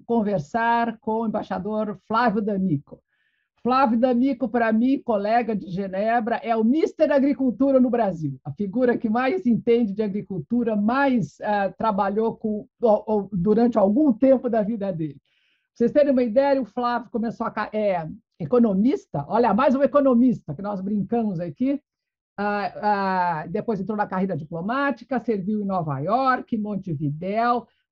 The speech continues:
foi traba-, olha que coisa incrível, trabalhou em Timor-Leste junto com o Sérgio Vieira de Mello, olha que coisa fantástica. Depois ele foi pra Genebra, cuidar de agricultura, depois ele tra-, chefiou a divisão de agricultura,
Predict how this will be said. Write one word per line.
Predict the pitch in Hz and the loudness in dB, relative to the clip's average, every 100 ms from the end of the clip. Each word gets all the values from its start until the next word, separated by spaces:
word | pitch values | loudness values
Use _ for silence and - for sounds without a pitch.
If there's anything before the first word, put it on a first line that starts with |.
| _ - | _ -2
foi | 233 233 | 0 0
traba-, | 226 220 208 208 | 0 -2 -2 -2
olha | 226 285 | -2 -2
que | 285 | -6
coisa | 254 247 240 | -4 -2 0
incrível, | 233 214 208 | 0 -2 -4
trabalhou | 196 185 196 233 247 | -6 -4 -2 0 2
em | |
Timor-Leste | 233 - 196 240 214 190 196 214 - - | 2 0 0 2 0 -2 -4 -6 -8 -8
junto | 226 185 226 220 | -4 -2 -2 -4
com | 202 | -8
o | |
Sérgio | - 214 254 | -6 -6 -4
Vieira | 208 220 220 | -2 -2 -2
de | 196 | -4
Mello, | 190 160 143 143 | -4 -6 -8 -6
olha | 185 196 | -4 -6
que | 190 | -10
coisa | 175 196 180 | -10 -8 -8
fantástica. | 185 151 151 - _ _ _ _ _ - | -8 -8 -10 -12 _ _ _ _ _ -2
Depois | 214 - 269 226 | 0 4 4 4
ele | 214 | 2
foi | 214 | 0
pra | - | -2
Genebra, | 156 131 151 220 262 233 247 | -2 -2 0 0 0 0 0
cuidar | 233 175 180 | -2 -4 -4
de | 175 | -4
agricultura, | 160 147 - - 254 285 277 247 | -6 -8 -12 -4 0 2 4 2
depois | 240 - 220 208 202 | 2 -2 -4 -4 -2
ele | 196 - | -4 -6
tra-, | 208 196 180 | -8 -8 -6
chefiou | - 196 160 214 | -2 -2 2 2
a | 247 | 4
divisão | 202 180 165 208 | 2 -2 -2 -2
de | 190 | -2
agricultura, | 160 160 - 135 - 262 285 262 247 | -2 -4 -6 -6 2 4 6 4 2